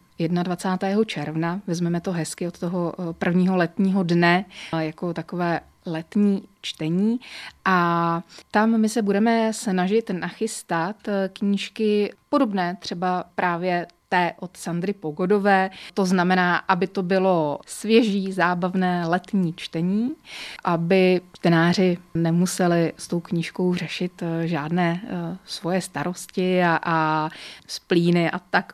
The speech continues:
podobně, aby si zkrátka a dobře dovolenkově odpočinuli.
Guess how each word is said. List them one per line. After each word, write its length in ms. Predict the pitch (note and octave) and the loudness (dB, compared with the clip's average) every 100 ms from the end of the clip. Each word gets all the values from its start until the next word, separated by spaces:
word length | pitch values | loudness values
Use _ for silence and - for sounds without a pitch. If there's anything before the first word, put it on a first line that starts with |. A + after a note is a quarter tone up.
| - | -6
podobně, 380 | F3+ F3 E3+ D#3+ | -2 0 0 0
aby 120 | E3+ | -2
si 120 | F#3+ | -6
zkrátka 480 | F3+ - D3+ D#3+ - | -8 -8 -8 -6 -4
a 60 | E3+ | -2
dobře 360 | E3 E3+ F3 - - F3+ | -2 -2 -4 -6 -12 -2
dovolenkově 680 | E3+ F3 E3+ E3+ G3 A3 - _ | 0 4 4 2 2 0 0 _
odpočinuli. 840 | F#3+ - G3 - E3 D#3+ D#3 F3+ | -6 -4 -8 -4 0 0 0 -4